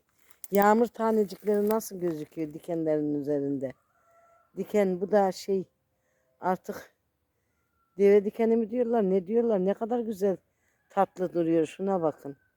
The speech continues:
Şey, dikenleri beyaz arkadaşlar.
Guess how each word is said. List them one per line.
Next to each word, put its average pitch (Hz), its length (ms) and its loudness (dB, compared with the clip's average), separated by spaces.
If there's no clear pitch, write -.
Şey, 226 260 -2
dikenleri 269 580 4
beyaz 262 340 8
arkadaşlar. 233 720 -2